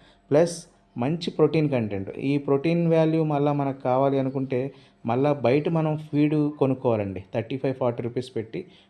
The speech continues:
ఫీడ్ కొనుక్కోవాలి. చూడండి, ఈ ఆకులన్నీ కూడా ఈ విధంగా ఉంటాయండి.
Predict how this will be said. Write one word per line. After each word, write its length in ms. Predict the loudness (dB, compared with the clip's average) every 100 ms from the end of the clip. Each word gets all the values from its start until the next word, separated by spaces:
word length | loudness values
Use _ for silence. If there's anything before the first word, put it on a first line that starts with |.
| _
ఫీడ్ 200 | -4 -2
కొనుక్కోవాలి. 520 | -6 -8 -8 -14 -6
చూడండి, 300 | -6 -4 -8 -10 -20
ఈ 100 | -10
ఆకులన్నీ 460 | -8 -4 -2 -2 -4
కూడా 200 | -6 -8 -14 _ _ -4
ఈ 100 | -2
విధంగా 360 | -2 -2 -4 -4
ఉంటాయండి. 400 | -6 -8 -10